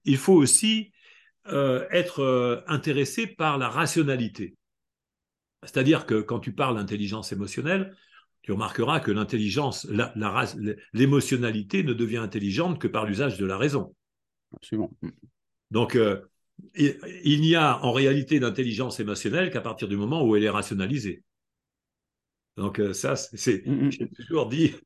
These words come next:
Speaker 1: c'est quand même bizarre de vouloir appeler quelque chose par un nom qui est en fait, euh, une manière de détourner le vrai sujet.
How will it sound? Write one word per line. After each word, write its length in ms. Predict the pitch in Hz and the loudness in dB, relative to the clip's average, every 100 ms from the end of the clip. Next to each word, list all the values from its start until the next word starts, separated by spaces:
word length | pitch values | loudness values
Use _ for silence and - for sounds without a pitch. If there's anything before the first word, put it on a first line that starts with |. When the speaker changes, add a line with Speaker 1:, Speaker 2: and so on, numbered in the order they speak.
| - - | -20 -20
Speaker 1:
c'est 200 | - 123 | -4 -2
quand 120 | - | 2
même 200 | 139 151 | 2 2
bizarre 600 | 117 104 113 165 - - - - _ | 0 -2 0 0 0 -4 -8 -20 _
de 100 | 113 | 0
vouloir 400 | 127 135 131 131 | 2 4 2 2
appeler 300 | 117 98 147 | -2 0 -2
quelque 320 | 135 107 117 | 0 -2 -2
chose 280 | 104 156 131 | -4 -4 -4
par 200 | - 101 | -4 -2
un 100 | 107 | 0
nom 300 | 110 156 185 - _ _ | 0 -2 -2 -10 _ _
qui 120 | 117 | -2
est 120 | 113 | 0
en 80 | 113 | -2
fait, 380 | - 151 151 - | 0 0 2 0
euh, 360 | 110 104 101 95 _ _ | 2 2 0 -4 _ _
une 180 | - 110 | -6 -2
manière 340 | 110 123 139 | -2 0 0
de 140 | 101 107 | 2 2
détourner 460 | 123 123 113 131 | 0 0 -2 0
le 80 | 127 | -2
vrai 180 | 98 104 | -2 -4
sujet. 420 | 127 101 95 - | -4 -4 -6 -8